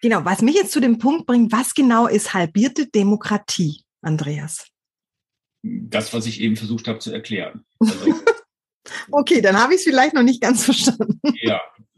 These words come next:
Speaker 2: jetzt weiß ich auch gerade nicht, wie ich es anders erklären soll. Also unser Arbeitsleben verbringen wir in einem undemok-, undemokratischen Kontext, während wir unser ziviles Leben in einem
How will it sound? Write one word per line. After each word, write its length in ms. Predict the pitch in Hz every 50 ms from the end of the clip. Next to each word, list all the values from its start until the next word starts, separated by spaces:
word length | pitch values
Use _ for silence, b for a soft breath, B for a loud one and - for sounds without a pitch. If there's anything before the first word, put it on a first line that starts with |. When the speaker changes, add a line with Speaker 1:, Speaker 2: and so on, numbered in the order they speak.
| _ _
Speaker 2:
jetzt 220 | - - - - 98
weiß 180 | 101 110 110
ich 60 | -
auch 120 | 110 107 -
gerade 220 | - 107 104 95
nicht, 200 | 104 107 107 -
wie 40 | 104
ich 60 | 104
es 60 | -
anders 260 | 107 104 107 98 - -
erklären 440 | - - - - - - - -
soll. 340 | - - - - - - - _
Also 420 | - 95 92 90 98 95 92 - - 107 - - - - 120 120 -
unser 260 | - 117 113 107 -
Arbeitsleben 680 | - 123 139 170 165 151 147 - 147 143 143 - 143 139
verbringen 500 | 135 120 107 98 123 123 123 120 120 110
wir 320 | 104 110 110 107 - - - _ - - - _
in 240 | - 110 104 104 104
einem 200 | 101 98 92 92
undemok-, 600 | - 135 139 170 170 170 156 151 147 147 - - -
undemokratischen 960 | 127 135 143 143 139 131 123 117 - - 120 110 110 110 113 110 - 113 110
Kontext, 560 | - 113 113 117 113 - 107 107 - - -
während 300 | 95 95 95 95 92 92
wir 120 | 95 90
unser 200 | 90 90 87 80
ziviles 540 | - - - - - 98 107 123 123 110 -
Leben 220 | 110 104 101 107 -
in 100 | - -
einem 320 | 90 92 95 95 95